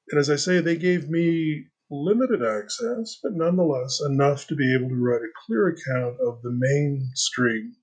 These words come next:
of G C H Q history that previously had been history. They allowed me to write a, a warts and all approach. And in fact,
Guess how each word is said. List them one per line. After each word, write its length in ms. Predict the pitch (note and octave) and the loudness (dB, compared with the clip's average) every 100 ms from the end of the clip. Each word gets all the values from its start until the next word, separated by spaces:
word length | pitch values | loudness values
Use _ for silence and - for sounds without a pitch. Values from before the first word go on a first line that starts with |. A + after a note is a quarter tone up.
| - | 0
of 320 | C#3+ B2+ B2+ | 4 4 4
G 160 | E3 | 0
C 220 | E3+ D#3+ C3 | 2 2 2
H 220 | B2+ - | 0 -4
Q 220 | D3 B2 | 0 2
history 360 | A#2+ A#2 - A#2+ | 2 2 2 0
that 180 | A#2+ - | 0 -2
previously 540 | E3 E3+ D3+ B2+ C3 B2 | -2 0 0 -2 -6 -10
had 120 | A2+ | -6
been 200 | A2+ B2 | -2 0
history. 400 | C3+ - C3+ D#3+ - | 0 0 -4 -6 -8
They 100 | C3 | -4
allowed 380 | A#2+ C3 D3+ D3+ | -2 2 0 0
me 200 | D#3 D#3 | 0 0
to 200 | D3 C#3 | -2 -2
write 180 | C3 C#3 | 2 2
a, 60 | C3 | 0
a 340 | A2 - - | -6 -4 -2
warts 420 | A#2 C#3 E3 E3 | 0 0 0 0
and 100 | C#3+ | 0
all 220 | C3 A#2+ G#2+ | 2 2 0
approach. 320 | - G#2+ G#2 - - - _ - - - - | -2 -6 -6 -12 -18 -20 _ -20 -20 -20 -6
And 180 | C#3+ C3 | -2 0
in 140 | C3 | 0
fact, 380 | B2 D3 C3+ B2+ | 0 0 0 0